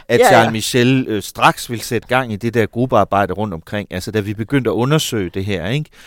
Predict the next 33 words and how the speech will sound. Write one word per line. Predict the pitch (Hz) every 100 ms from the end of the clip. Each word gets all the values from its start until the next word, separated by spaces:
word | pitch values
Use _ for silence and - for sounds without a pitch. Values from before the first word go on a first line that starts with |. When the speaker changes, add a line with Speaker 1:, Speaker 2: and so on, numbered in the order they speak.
| - _ -
Speaker 1:
Øh, | 101 95 92
så | - 117
var, | 110
så | -
var | 117
det | 98
sådan | - 101
lidt, | 98 117 _ _ - -
det | 95
var | 90
overhovedet | 98 170
ikke | 107 -
klart, | 120 113 73
hvad | 90
der | 104
skulle | - 85
foregå, | - 101 131 107 87
og | 76
hvem | 98 113 -
der | 87
var | 82
inviteret, | 80 69 - 131 135 92 62 -
og | 78 71 -
sådan | - - 82
noget. | 76 71
Det | 190
var |
Speaker 2:
Og | 220
der | 208
Speaker 1:
virkelig | 175 147
Speaker 2:
var, | 85
Speaker 1:
meget |
Speaker 2:
øh, | 80